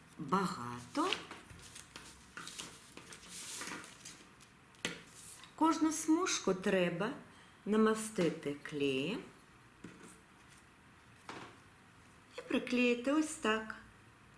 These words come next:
Дивіться, як це роблю я. Залишки ми потім обріжемо.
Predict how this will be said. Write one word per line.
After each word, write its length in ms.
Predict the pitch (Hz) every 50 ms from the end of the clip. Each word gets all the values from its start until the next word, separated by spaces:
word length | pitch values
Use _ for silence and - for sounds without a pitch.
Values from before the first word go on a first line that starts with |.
| - - - - - - - - - - - - -
Дивіться, 520 | 190 254 247 202 165 156 - - - 202
як 100 | 214 208 - -
це 180 | - 320 330
роблю 320 | 294 214 170 175 185 202 233
я. 360 | 214 156 160 156 156 156 160 - - - - - - - - - - - - - - - - - - - - - - - - - - - - - - - - - - - - - - - - - - - - - - - - - - - - - - - - - 311 311 - - - - - - - - - - - -
Залишки 560 | 233 247 349 381 349 269 - - - - 185
ми 120 | 185 180
потім 400 | 180 180 233 240 - - 175 160
обріжемо. 540 | 147 135 147 143 147 147 151 - 143 143